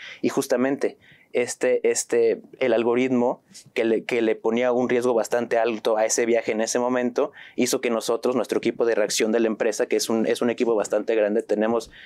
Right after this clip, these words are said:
quinientos, eh, patrullas en todas las zonas clave, digamos, de las carreteras de la República, nuestro equipo pudo estar con ellos en diez minutos. Pudo estar con ellos en,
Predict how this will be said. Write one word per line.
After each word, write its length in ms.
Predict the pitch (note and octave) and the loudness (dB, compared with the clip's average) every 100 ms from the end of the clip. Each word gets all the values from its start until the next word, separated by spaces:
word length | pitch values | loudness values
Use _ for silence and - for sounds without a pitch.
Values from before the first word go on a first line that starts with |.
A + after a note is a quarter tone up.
| - | -4
quinientos, 520 | A#2 A#2 A#2 A#2+ - | 0 2 0 -2 0
eh, 320 | F#2+ A2 F#2+ - _ - - - _ - | 2 2 2 -4 _ -20 -20 -20 _ -10
patrullas 480 | A#2+ A2+ A#2+ A#2+ A#2 | -6 -2 0 2 2
en 140 | A2+ - | 0 0
todas 200 | A2 A2+ | 2 2
las 120 | G#2+ | 0
zonas 500 | A#2 A#2+ A#2 - - - - - | 0 0 0 -4 -8 -18 -20 -4
clave, 440 | C3 B2+ B2 A#2+ | 0 2 2 2
digamos, 420 | A#2 A#2 A#2 A2+ G#2+ | 2 0 0 0 0
de 400 | G#2+ G#2 G2 - - | 2 4 2 -2 -2
las 180 | A#2 | -2
carreteras 440 | - A2 G#2 B2 A#2 | 0 0 2 2 2
de 60 | |
la 100 | A2+ | 2
República, 600 | G#2+ - B2 A#2 A2+ C3+ - - - | 0 0 0 0 0 -2 -4 -18 -4
nuestro 180 | A#2+ - | -2 -2
equipo 280 | B2 C3+ C3 | 0 0 0
pudo 120 | C3 | 0
estar 240 | B2 B2+ | 0 -2
con 160 | B2+ A#2+ | -2 -2
ellos 240 | A#2+ A#2+ - | 0 0 0
en 120 | A2+ | 0
diez 180 | A2+ G#2+ | 0 0
minutos. 500 | G#2+ F#2 - - - _ _ _ _ _ - - - | -2 -2 -6 -10 -10 _ _ _ _ _ -20 -14 -6
Pudo 80 | B2+ | -2
estar 160 | C3+ | -2
con 140 | C3 B2+ | 0 0
ellos 200 | B2 B2 | 0 0
en, 200 | A#2 | 0